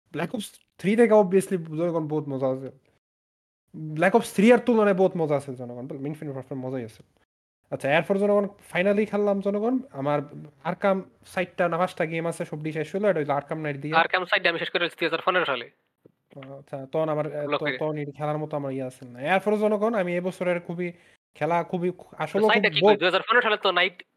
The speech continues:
Speaker 2: ইয়ে, নাইট পনেরো বেরিয়েছে না? নাইট আমি খেলছি
Speaker 1: হ্যাঁ।
Speaker 2: দুই হাজার সতেরো সালে, টেন ফিফটি পাওয়ার পরে।
Speaker 1: তো জনগণ এরপরে খেললাম আমি, এ, Titanfall two জনগণ, যেটা আমার মতে জনগণ, আমি, আমি গত বছর অ্যাডভান্স ওয়ারফেয়ার খেলছি জনগণ,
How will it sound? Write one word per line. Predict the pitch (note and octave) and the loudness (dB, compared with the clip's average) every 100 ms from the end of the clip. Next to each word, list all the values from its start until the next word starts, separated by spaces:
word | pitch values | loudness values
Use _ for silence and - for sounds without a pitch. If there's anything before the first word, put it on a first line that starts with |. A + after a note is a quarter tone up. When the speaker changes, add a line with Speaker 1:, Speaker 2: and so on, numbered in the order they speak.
| E3+ D#3+ | _ -10
Speaker 2:
ইয়ে, | F3+ C#3+ C#3+ | -6 -6 -6
নাইট | D3 D#3+ - | -6 -6 -4
পনেরো | F#3+ G3+ | -2 0
বেরিয়েছে | F3 E3 | 0 -2
না? | G3+ D3+ | -2 -2
নাইট | D3 C#3+ D3 F#3+ | -4 -4 0 2
আমি | A#3 A3+ | 2 0
খেলছি | A3+ | 0
Speaker 1:
হ্যাঁ। | |
Speaker 2:
দুই | G#3+ | 2
হাজার | |
সতেরো | - G3 A3 | 2 0 0
সালে, | D#3+ B2 | 0 -2
টেন | E3 | -6
ফিফটি | E3 E3 F3+ E3 | -8 -6 -2 0
পাওয়ার | E3 | 0
পরে। | C#3+ - - _ _ _ _ _ _ - - D3+ | -2 -8 -14 _ _ _ _ _ _ -20 -20 -10
Speaker 1:
তো | D#3+ | -2
জনগণ | G3 G#3 G3+ | 0 2 2
এরপরে | G3+ - G#3+ | 0 -2 -6
খেললাম | - G#3+ G#3+ G#3 | -2 2 4 4
আমি, | G#3 A#3 C#4 - | 2 0 0 -4
এ, | E3+ E3+ E3 D#3+ D#3 _ _ _ _ _ _ - | -6 -4 -4 -4 -8 _ _ _ _ _ _ -4
Titanfall | G3 A3 G3+ G#3 | -2 0 0 -2
two | G3+ A3 | 0 0
জনগণ, | G#3 G#3+ A3+ C#4 D4+ _ - | 2 2 2 0 -2 _ -16
যেটা | D3 D#3+ F#3 F#3+ A3 C4 - | -4 4 6 6 4 2 -4
আমার | E3 F#3 | -2 0
মতে | G3 G3 G3 D#3 A#2 - D3+ | 0 0 0 -4 -4 -14 -8
জনগণ, | D#3+ D#3 D3 | -4 -2 -2
আমি, | D3 E3 F3+ F3 _ _ | -2 -2 -4 -6 _ _
আমি | E3 F#3 G3 G3 G3+ D#3+ | -4 0 0 -2 -6 0
গত | E3+ F3 | 2 6
বছর | A3 G#3+ A3 G3+ | 4 4 2 0
অ্যাডভান্স | E3+ E3 E3+ D#3+ | 2 2 0 0
ওয়ারফেয়ার | E3 D#3+ D#3 | -2 0 -2
খেলছি | D#3+ D#3+ | -4 -8
জনগণ, | D3+ D#3 D#3 D#3+ | -6 -6 -6 -8